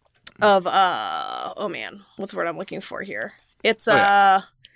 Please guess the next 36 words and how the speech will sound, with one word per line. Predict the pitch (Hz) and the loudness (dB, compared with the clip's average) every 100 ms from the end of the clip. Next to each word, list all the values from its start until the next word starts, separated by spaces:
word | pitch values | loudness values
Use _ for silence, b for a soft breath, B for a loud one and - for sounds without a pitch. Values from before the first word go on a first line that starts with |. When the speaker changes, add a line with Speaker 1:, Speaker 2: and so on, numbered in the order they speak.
| b b - | b b -10
Speaker 2:
But | - | -4
they're | 117 | 0
not | 123 90 | 2 0
Speaker 1:
uh, | |
Speaker 2:
like, | 98 - | -2 -2
they're, | 104 | -4
it, | - - | -4 -8
it, | 101 | -4
yeah, | 117 87 | -2 0
the | 104 | -2
cabins | - 107 101 | -2 -2 -2
don't | 98 | -2
have | 95 | -2
these | 90 | -4
impossible | 104 98 - 92 - 92 85 | -6 -4 0 0 0 -4 -4
lofted. | 82 82 - 90 104 | 0 -2 -2 -6 -4
It's | - | -2
not | 95 | 0
like | 110 | 0
a | - | -2
cross | - 98 - | 0 0 0
between | 101 | -4
a | |
cabin | - - 85 87 | -4 -2 -2 -2
and | 82 | -4
a | |
skyscraper. | - - - 82 - - - 90 | -2 -2 -2 -2 -2 -4 -4 -6
The | 92 | -6
first | - 120 - | -4 -2 -2
floor | 120 107 | 0 4
is | 339 | 4
Speaker 1:
Yeah. | 311 101 85 | 4 2 0
Speaker 2:
not | - - | -6 -12
thirty | - - 185 90 | 0 2 2 0
feet | - 90 | -4 -4
high. | - 87 | -2 -2